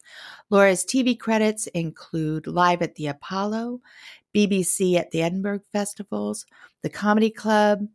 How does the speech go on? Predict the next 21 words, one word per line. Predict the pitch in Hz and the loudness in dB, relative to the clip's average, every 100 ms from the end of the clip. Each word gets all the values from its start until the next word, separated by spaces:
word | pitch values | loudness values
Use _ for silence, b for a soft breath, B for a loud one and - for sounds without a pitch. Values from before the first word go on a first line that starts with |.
| _ _ b b b b b _ _ - | _ _ b b b b b _ _ -4
uh, | 180 180 175 170 170 165 165 160 - - | 2 4 6 4 4 4 4 4 0 -2
and | 214 240 240 240 233 240 | 4 6 8 6 6 2
her | 233 - 214 202 | -2 0 2 2
five-star | 196 226 233 - - 214 214 - | 2 0 0 -2 0 2 2 2
award-winning | 175 170 190 196 202 - 196 185 | -2 -2 0 0 -2 -4 -6 -6
show, | 175 - 175 170 170 _ | -6 -4 -2 0 -4 _
Trying, | - - 202 240 170 147 185 - | -10 -4 -2 -2 -2 -4 -8 -6
is | 196 202 208 - | -2 0 -2 -2
now | 208 233 | -2 -2
available | 262 165 160 165 190 | -2 -4 -4 -8 -12
to | - 208 | -12 -10
stre-, | - - 165 - - | -10 -8 -8 -8 -8
to | 202 | -6
scream, | - - 175 165 165 175 _ _ b b b - | -6 -6 -4 -4 -4 -10 _ _ b b b 0
ah, | 370 427 175 - - | 2 4 2 -4 -8
to | - 247 | -2 0
stream | 233 - - 208 196 233 277 294 202 147 139 B B B | -2 -6 -8 -8 -2 0 2 2 0 0 -6 B B B
exclusively | - 214 - - 233 262 262 220 175 151 - - | -2 0 -2 -4 0 0 0 -6 -2 -2 0 -2
on | 180 180 190 208 _ _ 208 | 0 0 -2 -4 _ _ -2
nextupcomedy | 214 - - 240 - _ _ - 180 160 156 165 180 214 | -2 -2 -6 -6 -6 _ _ -8 -4 -4 -6 -8 -10 -8
dot | 151 143 | -8 -8